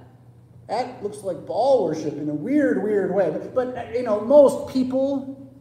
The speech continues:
aren't actually doing that on weekends, right? So, uh, most of us, the idolatry is just, is just the greed again. To want this life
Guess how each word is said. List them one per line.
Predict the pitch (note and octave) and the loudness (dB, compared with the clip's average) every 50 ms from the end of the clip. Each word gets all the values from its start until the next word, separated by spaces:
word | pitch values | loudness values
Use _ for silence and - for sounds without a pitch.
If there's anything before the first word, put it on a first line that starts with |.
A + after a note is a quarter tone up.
| - - - | -20 -16 -8
aren't | - G3+ G#3 G3+ | -6 -6 -4 -2
actually | G3 G3 F#3+ - A3+ G#3+ F#3 | -2 -4 -4 -2 -4 -4 -2
doing | D3 F3+ G3 G#3+ G3+ | -2 -2 -2 0 0
that | G3+ G3+ G3+ | 0 0 0
on | F#3+ F3+ F3 | 0 -2 -2
weekends, | F3+ F#3+ F#3+ G#3 G#3 G#3+ A3 G#3 - - - - - - - - - - | -2 -4 -4 -4 -6 -8 -8 -10 -12 -14 -18 -20 -20 -20 -20 -20 -20 -14
right? | - D3+ E3+ F#3+ - - - - - - - - - - | -10 -10 -8 -8 -10 -14 -18 -20 -20 -20 -20 -20 -20 -20
So, | - - B3 A#3 A3+ G#3+ - A3 - - - - - - A3 | -2 2 4 4 6 4 2 0 -6 -10 -12 -16 -12 -8 -6
uh, | A3+ A3 G#3+ A3+ B3 A#3 | -4 -4 -4 -6 -6 -2
most | B3 C4 C#4 D4 C#4+ D4 - | 0 2 4 4 2 0 -2
of | C#4 C4 | 2 4
us, | C#4+ C#4 C#4 - - - - - - - - | 4 4 4 2 -2 -8 -12 -14 -18 -12 -4
the | A3+ A#3+ | -2 0
idolatry | A3+ A3+ G#3+ - A3 A3+ B3+ C4 C4 B3+ B3+ B3 B3 A#3+ B3 | 0 0 0 2 2 4 6 4 4 4 0 -2 -4 -2 -2
is | A#3 A3 A#3 | -4 -4 -4
just, | A#3 A3+ - - A#3+ | -6 -8 -8 -10 -8
is | G#3+ G3+ E3 | -8 -8 -6
just | G#3 G3+ - - | -8 -10 -8 -8
the | A3 | -8
greed | F#3+ D#3+ - G#3 D4 D4+ C4 C#3+ B2 A2+ - | -8 -6 -4 -4 -2 -2 -2 -2 -4 -6 -8
again. | C3 A#2+ D3 D#3+ C#3 G#2 - - - - - - - - - - - - - - - - - - - - - - - - - - - - - - - - | -6 -4 -4 -2 -2 -4 -6 -8 -10 -12 -16 -16 -20 -20 -20 -20 -20 -20 -20 -20 -20 -20 -20 -20 -20 -20 -20 -20 -20 -20 -20 -20 -20 -20 -20 -20 -20 -4
To | - B3+ B3 | 0 2 2
want | A3 F#3+ G3+ A#3+ C#4 C#4+ C#4 - E3+ C#3+ | 2 4 2 2 2 2 0 -4 -2 2
this | G3+ B3+ C4 B3+ - - | 2 2 2 2 -2 -2
life | G#3 A3 A3+ A3+ A3 F#3+ F#3+ E3 | 0 0 0 2 0 0 0 -2